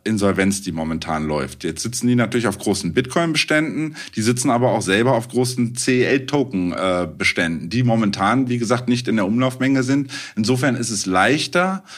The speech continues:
Und jetzt kommen wir zum bekannten Wall Street Bets Zock, so könnte man das so ein bisschen nennen, dass tatsächlich, ja, da findige Anleger, die diese, im Grunde genommen diese geringe Umlaufmenge dafür nutzen, relativ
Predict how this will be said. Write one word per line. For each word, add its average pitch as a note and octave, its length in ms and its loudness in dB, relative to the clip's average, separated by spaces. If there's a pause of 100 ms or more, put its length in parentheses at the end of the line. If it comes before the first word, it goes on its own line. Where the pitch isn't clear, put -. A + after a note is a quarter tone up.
(120)
Und A#2+ 80 2
jetzt B2+ 160 0
kommen C3+ 160 2
wir B2+ 180 4
zum A#2+ 380 0
bekannten A#2 560 2
Wall A#2 200 4
Street G#2+ 360 -2
Bets A#2+ 300 -2
Zock, - 300 -4
so C3 140 -8
könnte B2 240 0
man B2+ 140 2
das B2 100 0
so B2+ 60 0
ein A#2+ 80 4
bisschen A#2 260 0
nennen, C3+ 320 2
dass - 320 -2 (500)
tatsächlich, B2+ 640 2 (220)
ja, F2 260 2
da G2+ 200 4
findige C3 460 4
Anleger, B2+ 440 4
die A2+ 240 0
diese, G#2 280 0
im G#2+ 280 -2
Grunde A#2+ 60 2
genommen G#2+ 400 0 (400)
diese A2+ 200 2
geringe B2+ 380 4
Umlaufmenge C#3+ 760 2
dafür B2 240 2
nutzen, C3+ 960 0
relativ B2 540 2